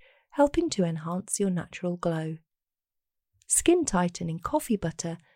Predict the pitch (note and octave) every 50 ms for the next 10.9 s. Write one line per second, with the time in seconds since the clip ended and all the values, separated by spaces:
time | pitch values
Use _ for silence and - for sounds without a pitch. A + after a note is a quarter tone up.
0 | _ _ - - - B3 B3+ C4 C4 C4+ C#4 - - _ _ _ - - F3 E3+
1 | E3 D#3+ E3 E3+ F3 - - _ _ - F#3 E3+ - - B3 B3+ - - D#4 D#4+
2 | D4+ A#3+ F#3+ E3 D#3+ D#3+ G3 - - - - E3 E3 - - - - E3 D#3+ D#3
3 | D#3 D#3 _ _ _ _ _ _ _ _ _ _ _ _ _ _ _ _ _ -
4 | - - D4+ - - - - - - E3+ F3 F#3 - - - - _ _ _ _
5 | _ _ _ _ _ _ _ _ - - A3+ B3 B3 B3 A#3+ - - - F3 E3+
6 | E3+ - - - E3 D#3 - - - - A#3+ B3+ D4 C4+ G#3 E3 D#3+ E3 - _
7 | _ _ _ - A3 G#3 - A#3+ A#3 B3 D4+ F#4 G4 F4+ - - F3 F3 - -
8 | - F3 E3 D#3+ D#3+ D#3+ - - - B3 C4+ C4+ A#3+ B3 B3+ A3 - E3+ D#3+ D#3
9 | D3+ - E3 D#3+ - E3+ D#3+ D#3+ D#3+ _ _ _ _ - - F#3+ F#3+ - - -
10 | D4+ E4 - F#3 D3+ D#3 D#3 D#3+ - - - F#3 D#3+ E3 E3 - - -